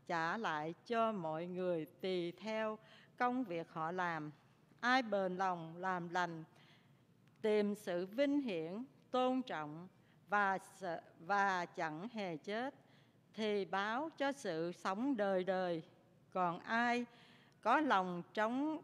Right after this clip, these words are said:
còn trống trả, không dân phục lẽ thật, mà dân phục sự không công bình, thì báo cho sự giận và cơn thịnh nộ.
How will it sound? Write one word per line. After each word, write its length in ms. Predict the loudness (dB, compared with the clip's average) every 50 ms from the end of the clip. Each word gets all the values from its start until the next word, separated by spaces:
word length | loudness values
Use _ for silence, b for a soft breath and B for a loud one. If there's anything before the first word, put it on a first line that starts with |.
| B B B B B B B -4
còn 300 | 0 0 2 2 0 -2
trống 280 | -2 -2 0 0 0 -2 0
trả, 400 | 0 0 2 2 0 -2 -4 -6
không 560 | -8 -14 -16 -8 -4 -2 0 2 2 0 2
dân 200 | 2 2 0 0
phục 420 | -2 -4 -4 -4 -6 -8 -12 -10 -8
lẽ 220 | -6 -4 -4 -6 -8 -8
thật, 200 | -8 -8 -8 -8 _ _ b b b b b b b b b b b _ _ -10
mà 460 | -2 0 2 2 2 2 0 -2 -4 -6 -10 -6
dân 280 | -2 0 0 0 -2 -4 -6 -6
phục 200 | -6 -6 -6 -8 -16 -20
sự 320 | -14 -8 -6 -6 -6 -6 -8 -14
không 400 | -18 -10 -8 -6 -6 -6 -6 -8
công 320 | -6 -4 -4 -4 -4 -6 -6
bình, 340 | -6 -6 -6 -6 -8 -10 -10 -14 -20 _ _ -8
thì 400 | -4 -2 0 0 0 0 -2 -6 -10 -18 _ _ _ _ -10 -4
báo 380 | -2 0 0 2 0 0 -2 -4 -4
cho 260 | -4 -2 0 0 0 -2
sự 520 | -6 -6 -6 -6 -4 -4 -4 -6 -6 -8 B B B B B B B B _ -8
giận 460 | -6 -4 -2 -2 -2 -4 -4 -6 -8
và 320 | -6 -4 -2 -2 -2 -4
cơn 380 | -6 -6 -4 -4 -2 -2 -4 -6
thịnh 320 | -6 -4 -4 -4 -4 -4
nộ. 400 | -4 -4 -4 -4 -4 -6 -6 -8